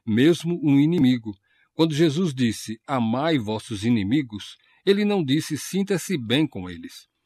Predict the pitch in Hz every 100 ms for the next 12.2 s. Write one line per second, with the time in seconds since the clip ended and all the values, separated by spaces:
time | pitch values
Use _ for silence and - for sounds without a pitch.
0 | _ 151 147 - 165 160 - 196 156 113
1 | 139 156 147 123 135 160 113 92 - _
2 | _ _ _ - 143 147 - 170 156 -
3 | 127 117 123 104 95 135 156 110 - -
4 | 110 104 - 123 131 160 139 120 104 98
5 | - - _ _ _ _ 117 151 202 175
6 | 170 160 139 151 120 110 165 131 - -
7 | 135 143 151 110 104 - - - 95 131
8 | 123 98 _ _ _ _ _ _ _ _
9 | - 156 170 165 120 104 104 143 135 -
10 | _ _ - 127 185 190 180 139 104 113
11 | 180 160 127 120 101 110 135 107 - -
12 | 143